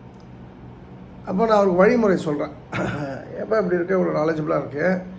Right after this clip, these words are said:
இந்த விஷயத்த பண்ணு, உன் கடன்லாம் அடைஞ்சிரும்" அப்படின்னு ஒரு விஷயத்த சொல்றேன். உடனே சரின்னு சொல்லிடுறாரு. உடனே அதுக்கான விஷயங்களை பண்ணிடுறாரு.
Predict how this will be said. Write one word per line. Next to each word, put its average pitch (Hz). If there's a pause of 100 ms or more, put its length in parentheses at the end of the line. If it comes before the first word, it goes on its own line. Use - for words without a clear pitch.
(340)
இந்த 175
விஷயத்த 196
பண்ணு, 175
உன் 165
கடன்லாம் 165
அடைஞ்சிரும்" 139
அப்படின்னு 131
ஒரு 180
விஷயத்த 147
சொல்றேன். 123 (640)
உடனே 214
சரின்னு 208
சொல்லிடுறாரு. 185
உடனே 180
அதுக்கான 170
விஷயங்களை 160
பண்ணிடுறாரு. 151